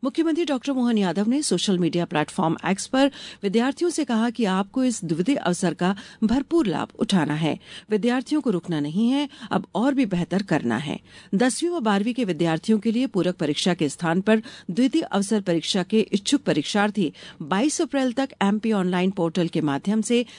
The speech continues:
आवेदन कर सकते हैं। मुख्यमंत्री ने कहा कि इस परीक्षा को राष्ट्रीय शिक्षा नीति दो हज़ार बीस के तहत आयोजित किया जा रहा है। मुख्यमंत्री डॉक्टर मोहन यादव प्रदेश में पर्यटन और धार्मिक यात्राओं को सुगम, सुरक्षित और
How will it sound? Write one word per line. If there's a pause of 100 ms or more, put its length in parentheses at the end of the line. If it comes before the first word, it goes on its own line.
(180)
आवेदन (100)
कर
सकते
हैं। (340)
मुख्यमंत्री
ने
कहा
कि
इस
परीक्षा
को (240)
राष्ट्रीय
शिक्षा
नीति
दो
हज़ार
बीस
के
तहत (320)
आयोजित (160)
किया
जा
रहा
है। (340)
मुख्यमंत्री
डॉक्टर
मोहन
यादव
प्रदेश
में
पर्यटन
और
धार्मिक
यात्राओं
को
सुगम,
सुरक्षित
और